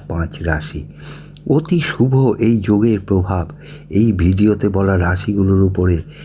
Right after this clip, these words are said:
কী ধরনের বা কী রূপ পড়তে চলেছে, তা জানতে ভিডিওটা একেবারেই না কেটে বা না স্কিপ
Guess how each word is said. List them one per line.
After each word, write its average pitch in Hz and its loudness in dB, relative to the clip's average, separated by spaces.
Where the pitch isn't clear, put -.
কী 131 2
ধরনের 113 2
বা 92 -2
কী 131 2
রূপ 147 2
পড়তে 104 -2
চলেছে, 87 0
তা 80 -2
জানতে 87 0
ভিডিওটা 117 2
একেবারেই 127 2
না 98 0
কেটে 92 -2
বা 90 2
না 92 4
স্কিপ 135 -4